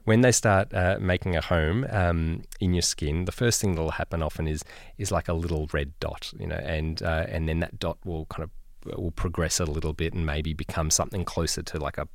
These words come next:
tiny little pus-filled blister. And then the whole thing kind of falls apart and you end up with an area of skin where the skin's not quite normal. It's red, it's a bit inflamed, and often has this kind of yellow crust over the top. And that yellow crust is a pretty good clue,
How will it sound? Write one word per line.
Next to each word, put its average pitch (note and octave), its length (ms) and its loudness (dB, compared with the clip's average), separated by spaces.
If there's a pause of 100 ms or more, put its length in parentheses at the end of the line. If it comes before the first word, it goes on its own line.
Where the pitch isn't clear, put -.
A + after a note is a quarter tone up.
tiny D#2 320 -2
little D#2+ 200 -6
pus-filled - 600 -6
blister. E2+ 320 -2
And F2+ 100 0
then B2+ 140 2
the A#2+ 60 -2
whole F#2+ 180 -2
thing E2+ 160 -4
kind D#2+ 140 -4
of D#2+ 80 -6
falls D#2 240 -4
apart D2 360 -8 (380)
and F2 100 0
you E2 100 2
end D#2+ 180 0
up - 140 -4
with D#2 120 -2
an D#2 220 0
area E2 340 0
of D2+ 80 -4
skin D#2 380 -2
where D2+ 180 0 (140)
the - 80 -6
skin's A2+ 360 2
not G2 160 0 (140)
quite - 240 -2
normal. D#2 540 -2
It's - 160 -8
red, E2 380 -2
it's - 180 -10
a - 40 -10
bit E2+ 140 -2
inflamed, D#2 600 -2 (360)
and E2 340 0
often E2+ 280 0
has D#2+ 220 0
this D#2 140 -2
kind E2 160 -2
of E2 40 -2
yellow D#2+ 420 0
crust - 600 -2
over D2+ 240 -2
the C#2+ 100 -4
top. - 340 -4 (300)
And A2 120 4
that A#2 100 6
yellow C3+ 260 6
crust - 300 2
is G2 80 2
a E2 60 4
pretty F#2+ 280 4
good D#2+ 220 -2
clue, D#2 400 -2